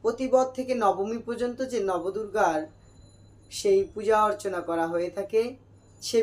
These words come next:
বিষয় নিয়ে আমরা ধারাবাহিকতায় ভিডিওর আজকের সেই তৃতীয় রজনীর তৃতীয়া তিথিতে যে নবদুর্গার পূজা করা হয়, সেই নবদুর্গার নাম, তার স্বরূপ সম্পর্কে আমরা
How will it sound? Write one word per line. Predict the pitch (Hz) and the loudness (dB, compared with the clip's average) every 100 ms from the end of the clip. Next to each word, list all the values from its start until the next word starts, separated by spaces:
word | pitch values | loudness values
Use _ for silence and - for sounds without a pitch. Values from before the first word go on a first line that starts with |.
| 208 | 0
বিষয় | 214 233 240 | -4 -4 -2
নিয়ে | 240 202 | 0 0
আমরা | 180 170 156 156 - - 160 | 2 2 2 -2 -8 -16 -6
ধারাবাহিকতায় | 175 190 196 214 226 226 226 220 190 | 2 4 2 0 -4 -4 -2 -2 -2
ভিডিওর | 185 190 185 175 | 0 0 2 0
আজকের | 180 - 196 170 160 - - - | -4 -6 -2 -2 -4 -10 -20 -10
সেই | 190 190 | -8 -6
তৃতীয় | 240 240 262 240 | -8 -2 2 4
রজনীর | 185 165 175 175 175 165 - - - - | 4 2 0 0 -2 -4 -12 -20 -18 -10
তৃতীয়া | 240 254 262 262 240 | -6 4 6 6 2
তিথিতে | 233 262 262 170 147 139 - - - 151 | -6 -6 -2 -2 -2 -4 -14 -20 -20 -4
যে | 175 175 175 | 0 2 2
নবদুর্গার | 175 214 220 233 190 170 160 | 0 0 -4 -2 0 0 -2
পূজা | 165 165 151 | -2 -2 -2
করা | 156 156 156 | -4 -4 -2
হয়, | 151 151 - - - | -2 -2 -8 -20 -10
সেই | 190 180 180 | -6 -4 -2
নবদুর্গার | 175 196 220 214 214 185 170 | 0 -2 -2 -2 -2 0 4
নাম, | 170 185 220 - - | 4 2 -4 -12 -6
তার | 175 175 | -6 -4
স্বরূপ | 202 196 254 - | -2 -2 -6 -6
সম্পর্কে | 196 160 165 151 151 | -6 -4 -6 -4 -6
আমরা | 143 | -4